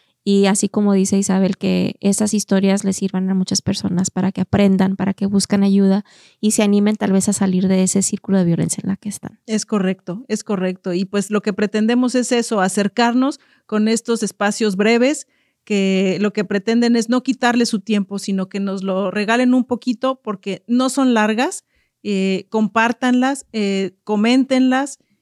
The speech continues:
Speaker 2: y si es necesario y así lo disponen ustedes, búsquenos. Estamos en La Jefa, estamos en la estación,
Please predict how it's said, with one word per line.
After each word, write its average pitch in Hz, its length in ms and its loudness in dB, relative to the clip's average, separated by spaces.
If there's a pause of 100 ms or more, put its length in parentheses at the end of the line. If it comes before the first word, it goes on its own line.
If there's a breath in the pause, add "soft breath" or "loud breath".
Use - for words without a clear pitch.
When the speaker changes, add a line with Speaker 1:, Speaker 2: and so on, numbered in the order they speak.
(140)
Speaker 2:
y 220 400 0
si 214 140 -4
es 220 100 -2
necesario 247 680 0
y 202 100 -2
así 202 260 -4
lo 202 260 -2
disponen 208 460 -2
ustedes, 240 480 -2 (160)
búsquenos. 214 580 0
Estamos 247 400 -2
en 254 80 0
La 240 100 0
Jefa, - 320 -6
estamos 226 460 -6
en 220 120 -4
la 202 80 -2
estación, 202 380 -4